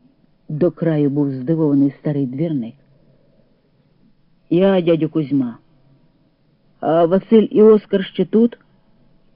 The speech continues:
«Уже три тижні, як у відрядженні». «А, це б я з ними був. На жаль, не судилось». «Устигнеш.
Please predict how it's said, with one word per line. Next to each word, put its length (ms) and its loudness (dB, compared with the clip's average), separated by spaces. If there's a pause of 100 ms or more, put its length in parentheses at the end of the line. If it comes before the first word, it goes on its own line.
(760)
«Уже 300 4
три 220 4
тижні, 420 2
як 220 0
у 60 2
відрядженні». 840 0 (1400)
«А, 760 -2 (1300)
це 180 -2
б 140 2
я 340 -2
з 60 -4
ними 260 4
був. 440 -2 (560)
На 180 2
жаль, 180 -2
не 140 2
судилось». 680 -2 (1800)
«Устигнеш. 1400 2